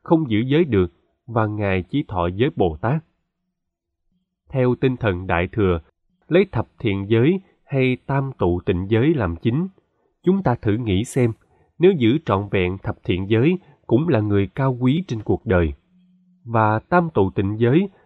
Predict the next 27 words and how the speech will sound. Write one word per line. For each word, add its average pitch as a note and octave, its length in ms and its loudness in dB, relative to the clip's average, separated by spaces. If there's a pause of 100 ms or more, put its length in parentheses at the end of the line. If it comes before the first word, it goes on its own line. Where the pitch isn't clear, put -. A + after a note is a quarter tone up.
(120)
là G2+ 300 0
nhiếp C3 380 -2
luật G2 160 2 (140)
nghi A#2+ 240 0
giới, C3+ 340 2 (400)
nhiếp G3 160 2 (120)
thiện E2+ 320 0
pháp D3+ 200 -2
giới B2+ 340 2 (320)
và F2+ 320 -2
nhiêu G#2 340 0
ít F#3+ 120 2 (180)
hữu G2+ 320 0
tình D2 240 -4
giới. G2 300 2 (920)
Có D#3 180 2
thể G2+ 140 -2
nói, A#2+ 360 -2 (320)
tam D#3+ 300 0
tụ G2 200 0
tịnh G2 280 -4
giới B2+ 400 0
rộng F#2 340 0
vô D#3+ 240 2
cùng G2 320 -4
tận, E2 220 -4 (460)
nhưng C#3 300 0